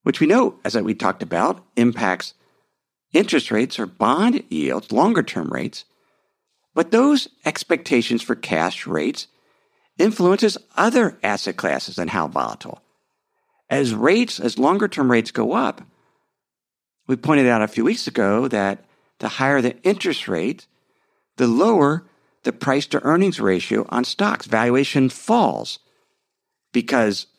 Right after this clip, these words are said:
investors are, are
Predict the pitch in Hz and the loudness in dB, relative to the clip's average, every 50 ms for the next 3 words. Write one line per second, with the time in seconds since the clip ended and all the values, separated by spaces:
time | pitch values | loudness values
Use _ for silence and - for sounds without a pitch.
0 | _ _ _ _ _ - - 110 107 - - 139 175 - - - 120 110 127 165 | _ _ _ _ _ -2 0 0 0 2 0 0 0 -2 -4 -2 0 0 0 0
1 | 160 - - _ _ _ _ _ _ _ _ _ _ _ _ _ _ _ _ _ | -2 -6 -10 _ _ _ _ _ _ _ _ _ _ _ _ _ _ _ _ _
2 | _ _ _ _ _ _ _ - - 113 - - - 107 101 - | _ _ _ _ _ _ _ -2 -2 -2 -2 0 -2 -2 -2 -2